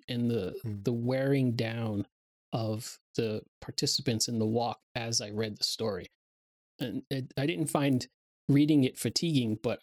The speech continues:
Speaker 1: I felt my anxiety increase as I approached the end of the story in a way that I, I thought really makes this an effective thing. I didn't want
Speaker 2: Yes.
Speaker 1: anybody to die. I didn't want anybody to lose. And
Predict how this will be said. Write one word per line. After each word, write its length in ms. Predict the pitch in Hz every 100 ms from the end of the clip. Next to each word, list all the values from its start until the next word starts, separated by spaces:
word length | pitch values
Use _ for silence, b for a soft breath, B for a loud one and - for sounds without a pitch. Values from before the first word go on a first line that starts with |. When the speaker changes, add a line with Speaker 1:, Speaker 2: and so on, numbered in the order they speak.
| -
Speaker 1:
I 80 |
felt 600 | 113 - 127 117 - - - -
my 200 | 135 156
anxiety 760 | 160 131 120 123 127 110 98 - _ _
increase 680 | 139 127 - 104 - - - _ _ _
as 220 | 127 120
I 80 | 113
approached 400 | 107 - 120 -
the 60 | 113
end 100 | 110
of 40 |
the 80 | 104
story 460 | - - 113 101 - _ _ -
in 120 | 135
a 60 | 131
way 200 | 135 143
that 140 | 131
I, 160 | 120 117 _ -
I 140 | 120 123
thought 240 | 131 127 - -
really 360 | 123 131 143 143
makes 380 | 151 151 -
this 280 | 147 143 - - -
an 140 | 139
effective 440 | 139 156 143 135
thing. 300 | - 170 151 - _ _ -
I 80 | 143
didn't 200 | 160 143
want 180 | 165
Speaker 2:
Yes. 100 | 180
Speaker 1:
anybody 360 | 196 170 156 135
to 80 | 123
die. 300 | 120 110 104
I 60 |
didn't 220 | 123 151 143
want 160 | 147
anybody 400 | 170 175 151 135
to 120 | 127
lose. 520 | 117 117 123 123 110 - _ _ _
And 440 | 143 123 117 113